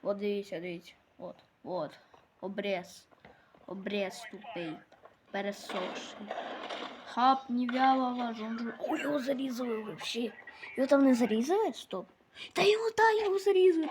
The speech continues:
та ну нахер, я не вірю. Чотири п'ять ми вити-,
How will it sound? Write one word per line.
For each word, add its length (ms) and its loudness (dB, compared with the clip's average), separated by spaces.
та 160 4
ну 160 6
нахер, 360 4
я 140 6
не 160 6
вірю. 200 2
Чотири 460 2
п'ять 420 -2
ми 100 -4
вити-, 360 -6